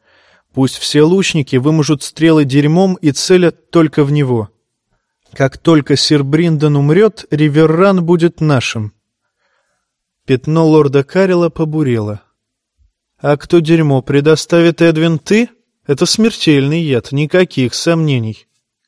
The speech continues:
«Черная рыба заслуживает лучшей смерти, я помогу ему в этом», грохнул кулаком по столу могучий вепрь. «Вызову его на поединок. Палицы, топоры, длинные мечи, разницы нет.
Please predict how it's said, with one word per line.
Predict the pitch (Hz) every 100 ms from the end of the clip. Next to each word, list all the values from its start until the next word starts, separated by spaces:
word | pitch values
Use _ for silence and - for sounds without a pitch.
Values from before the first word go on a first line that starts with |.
| _ _ _ _ _ _ _ _ _ _
«Черная | - - 143 170 180 175 180 180
рыба | 185 175 165
заслуживает | 170 - 185 170 175 170
лучшей | 202 214 - 147
смерти, | - 147 143 - 135
я | 139 156
помогу | 165 185 196 220
ему | 170 127
в |
этом», | 127 117 110 107 _ _ -
грохнул | 127 139 - 131 117
кулаком | - 123 123 143 120
по | - 170
столу | - 160 147 - _ -
могучий | 135 123 127 - 143
вепрь. | 131 120 113 - _ _ _ _ _
«Вызову | 120 120 185 175 190 180
его | 180 156 170
на | 170
поединок. | - 170 175 160 165 113 - _ _ _ _
Палицы, | 170 190 185 165 - 165
топоры, | 147 143 151 170
длинные | 147 165 175 165 165
мечи, | 160 151 - 185 143 _ _ _
разницы | - 160 170 151 156 - 170
нет. | 165 143 - -